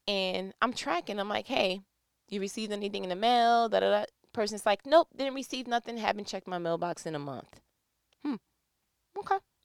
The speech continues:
Kinda let that kinda slide. Like, "Oh, okay." Then I'm like, "Let me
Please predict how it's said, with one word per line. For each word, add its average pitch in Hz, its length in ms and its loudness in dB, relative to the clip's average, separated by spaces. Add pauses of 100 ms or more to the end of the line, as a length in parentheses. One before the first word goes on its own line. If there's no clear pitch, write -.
(220)
Kinda 254 220 0
let 190 200 4
that 180 160 4
kinda 170 180 0
slide. 160 280 -2
Like, 185 220 -12
"Oh, 285 200 -8
okay." 151 240 -12 (880)
Then 349 720 -2
I'm 359 120 0
like, 247 240 2
"Let 640 180 0
me 587 80 -2